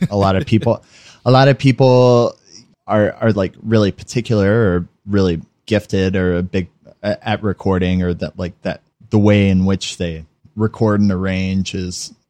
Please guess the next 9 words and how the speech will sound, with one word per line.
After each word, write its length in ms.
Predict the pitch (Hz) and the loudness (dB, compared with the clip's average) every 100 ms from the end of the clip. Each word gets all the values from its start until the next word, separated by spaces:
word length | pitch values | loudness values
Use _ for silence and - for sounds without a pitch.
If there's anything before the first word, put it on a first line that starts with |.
| - | -10
a 60 | 107 | -10
crucial 480 | - 117 110 92 92 | -2 0 0 -4 -4
part 260 | 101 95 | -4 -4
of 100 | 87 | -4
the 80 | - | -8
sound, 580 | - 101 104 92 90 - _ - | -4 0 0 0 -4 -6 _ 0
in 140 | 123 | 4
which 220 | 120 110 | 4 2
case 580 | - 107 101 - - - | 0 0 0 -2 -12 -14